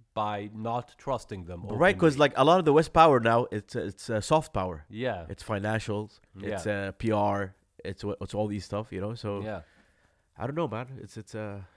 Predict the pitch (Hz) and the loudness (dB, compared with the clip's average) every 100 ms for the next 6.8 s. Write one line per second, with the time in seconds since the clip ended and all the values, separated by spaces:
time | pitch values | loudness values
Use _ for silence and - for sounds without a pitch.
0 | _ _ _ - 92 101 113 113 120 110 | _ _ _ -18 -14 -6 -6 -6 -8 -8
1 | 101 98 101 98 95 98 95 92 92 90 | -10 -12 -12 -10 -10 -10 -12 -12 -12 -12
2 | 90 90 92 101 82 98 104 101 107 110 | -12 -14 -12 -14 -12 -12 -12 -14 -16 -10
3 | 107 117 104 92 85 85 87 98 101 104 | -10 -10 -12 -14 -14 -18 -14 -10 -8 -10
4 | 92 104 117 117 95 92 92 101 120 110 | -8 -10 -10 -12 -14 -12 -12 -8 -8 -8
5 | 117 101 98 87 - _ - _ _ _ | -14 -12 -12 -14 -20 _ -20 _ _ _
6 | _ _ _ _ _ 101 113 117 | _ _ _ _ _ -18 -10 -10